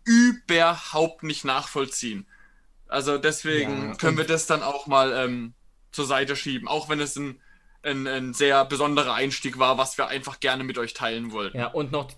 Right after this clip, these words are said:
Speaker 2: natürlich die zweite Info. Ja, es gibt einen Hoffenheim-Podcast. Hallo. Ähm, <laughs> und zuletzt auch diese, also die Kollegen machen das wirklich an sich nicht schlecht, aber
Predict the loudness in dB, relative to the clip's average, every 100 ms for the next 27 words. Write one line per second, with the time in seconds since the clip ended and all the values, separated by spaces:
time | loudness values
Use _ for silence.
0 | -8 -4 -4 -4 -6 -2 0 0 -4 -4
1 | -4 -4 -2 2 0 -2 -8 -10 -8 -4
2 | -2 -2 -4 -4 -4 -4 -6 -4 -4 -6
3 | -6 -6 -4 -4 -6 -10 -20 -16 -14 -14
4 | -4 0 2 2 -2 -4 -8 -14 -16 -8
5 | -6 -4 -2 0 2 0 -2 -10 -12 -20
6 | -20 0 2 2 0 -10 -4 -2 0 2
7 | 2 0 -6 _ _ _ -20 _ -20 -12
8 | -8 -8 -8 -10 -4 0 4 4 4 2
9 | 0 -4 -4 -4 -4 -6 -4 -2 -2 -2
10 | -4 -4 -2 -4 -2 -2 -2 -2